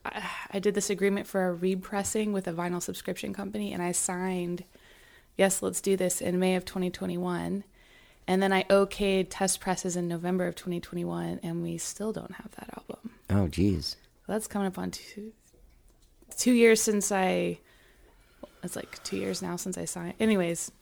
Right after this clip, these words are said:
Speaker 1: just crazy how, like, at certain,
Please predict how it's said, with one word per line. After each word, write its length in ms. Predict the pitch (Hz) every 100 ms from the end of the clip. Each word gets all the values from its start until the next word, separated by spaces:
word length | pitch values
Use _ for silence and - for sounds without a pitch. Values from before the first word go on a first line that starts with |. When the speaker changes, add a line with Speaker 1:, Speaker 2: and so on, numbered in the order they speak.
| - -
Speaker 1:
just 200 | 240 -
crazy 320 | 247 233 226
how, 340 | 208 202 190 208
like, 340 | 180 - - - - - - - - - _ -
at 180 | 196 196
certain, 600 | - 208 202 196 185